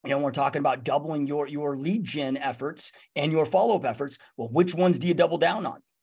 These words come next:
You know, which ones are providing the best R O I from a financial standpoint? Which ones are providing a best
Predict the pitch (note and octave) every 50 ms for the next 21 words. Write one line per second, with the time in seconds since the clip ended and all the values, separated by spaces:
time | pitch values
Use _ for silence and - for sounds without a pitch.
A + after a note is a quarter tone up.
0 | _ - C3 C3 A#2+ A#2+ D3 C#3+ A#2 D3+ E3 D#3 D#3 E3 - C#3+ C3 D3+ C3+ C#3+
1 | E3 E3 D#3+ D3+ A#2+ A#2 D#3+ D3 C#3 - - - D#3 D#3 D#3+ D3+ C#3 B2 B2+ B2
2 | C#3+ F3+ F3 F3 D#3 C#3 A#2 D3+ D3 C#3 C#3 C#3 B2+ - C3 A#2+ - D3+ C3+ B2+
3 | A#2+ B2 C#3+ D#3+ E3 C#3+ C3+ A#2+ C3+ D3+ C#3+ C#3 C#3+ A#2+ - C3+ B2+ C#3 C#3 C3+
4 | C#3+ C#3 C3+ A#2+ B2+ B2+ A#2+ -